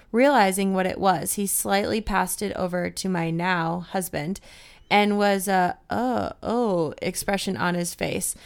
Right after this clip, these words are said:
My now husband looked down at the box with no expression or words, handed it to me as is. I saw a ring and thanked him. Confused. <laughs> Later, then in the car, as we drove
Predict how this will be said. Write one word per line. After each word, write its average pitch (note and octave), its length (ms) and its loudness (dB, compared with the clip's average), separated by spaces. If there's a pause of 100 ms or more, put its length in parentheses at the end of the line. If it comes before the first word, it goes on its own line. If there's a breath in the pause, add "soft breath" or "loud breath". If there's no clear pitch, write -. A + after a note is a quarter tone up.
(360 loud breath)
My G#3 320 8
now A#3 280 4
husband F#3+ 560 0
looked G3+ 180 -6
down F#3 220 0
at F#3+ 100 -4
the G3+ 60 -2
box - 520 -2
with G3 280 -6
no F#3+ 320 0
expression F#3 560 -4
or F3+ 160 0
words, E3+ 420 -4 (300 loud breath)
handed B3 440 2
it C4 240 0
to - 220 0
me G3+ 480 0
as F#3+ 320 4
is. F3+ 360 -2 (340 loud breath)
I G3+ 160 6
saw G#3 340 6
a C4+ 40 4
ring F#3 380 2
and G#3 180 -2
thanked B3+ 280 0
him. F#3+ 300 -8 (160)
Confused. G#3 800 0 (420 loud breath)
<laughs> - 480 -14
Later, A#3+ 400 4
then A3 200 0
in A#3 80 0
the A#3+ 100 -2
car, G#3 380 2
as - 240 -6
we G#3+ 100 -2
drove G3+ 400 -2